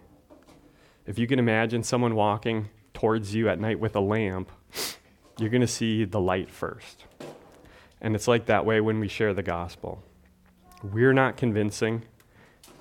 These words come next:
I'm not convincing. But by the Holy Spirit's work in and through us,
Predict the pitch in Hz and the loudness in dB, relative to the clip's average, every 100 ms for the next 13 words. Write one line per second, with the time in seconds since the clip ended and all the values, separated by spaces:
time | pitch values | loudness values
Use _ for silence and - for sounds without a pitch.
0 | - - 107 117 101 - - 92 87 90 | -10 -2 2 2 2 -4 -8 -8 -8 -10
1 | - - - - - _ _ _ _ _ | -10 -12 -14 -18 -20 _ _ _ _ _
2 | _ - 120 - 117 104 107 110 113 131 | _ 4 4 6 2 2 2 2 2 0
3 | 123 - 110 110 107 117 127 104 98 95 | 0 2 0 0 -2 -2 -2 -2 -2 -2
4 | 101 | -6